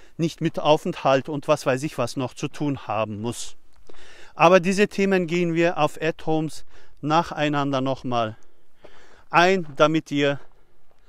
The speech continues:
auch da im Klaren seid. So, Freunde,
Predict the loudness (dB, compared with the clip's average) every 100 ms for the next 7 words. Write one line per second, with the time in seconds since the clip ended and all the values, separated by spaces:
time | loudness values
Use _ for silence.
0 | -16 -16 -20 -20 -8 -6 -6 -2 0 0
1 | -2 -12 -10 -8 -10 -10 -2 0 0 -2
2 | -6 -12 -16 -6 -4 -4 -10 -20 -20 _
3 | _ -20 -20 -18 -18 -4 0 2 2 -2
4 | -2 -6